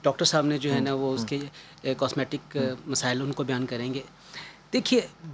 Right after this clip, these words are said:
Speaker 1: बालों को लगाने के बारे में पहले एक हदीस मुबारक मैं आपके सामने पेश करूँगा। नबी करीम सल्लल्लाहु अलैहि वसल्लम ने फरमाया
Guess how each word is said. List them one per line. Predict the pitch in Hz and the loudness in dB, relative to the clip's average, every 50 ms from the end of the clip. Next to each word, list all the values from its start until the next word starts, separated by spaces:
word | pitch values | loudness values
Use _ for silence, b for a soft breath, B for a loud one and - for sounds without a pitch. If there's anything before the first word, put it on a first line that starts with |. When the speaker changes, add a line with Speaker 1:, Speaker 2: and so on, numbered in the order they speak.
| 120 - | 0 2
Speaker 1:
बालों | 143 139 156 170 196 208 202 | 4 4 6 6 6 6 6
को | 202 - - - - 170 170 170 175 175 | 2 -2 -12 -4 2 4 4 6 6 4
लगाने | 165 147 143 143 127 120 131 131 135 147 165 | 4 4 4 2 4 4 2 4 4 4 2
के | 170 - 190 | 2 2 2
बारे | 165 143 127 123 131 | 2 4 2 2 4
में | 135 147 175 - - | 4 4 4 2 0
पहले | 156 139 135 151 165 | 0 0 2 2 2
एक | 160 - | 2 0
हदीस | 156 135 143 - 170 | 0 -2 0 2 2
मुबारक | 156 143 127 131 127 123 - | 2 4 4 4 2 2 2
मैं | 147 147 143 | 0 2 2
आपके | 135 - - - | 0 -4 -6 -6
सामने | - 127 127 127 | -2 0 0 0
पेश | 123 120 117 110 - | 0 0 -4 -4 -4
करूँगा। | - 127 120 127 135 139 | -4 -4 -2 0 0 2
नबी | 135 131 123 160 175 175 | 0 2 4 4 2 4
करीम | |
सल्लल्लाहु | 175 | 2
अलैहि | 151 131 147 | 0 0 0
वसल्लम | 160 - - - 147 143 143 147 | -2 -2 -2 -2 0 0 2 2
ने | 143 143 143 | 2 0 0
फरमाया | - - - 113 113 110 113 117 147 165 | -2 -4 -2 0 0 0 2 0 -2 -2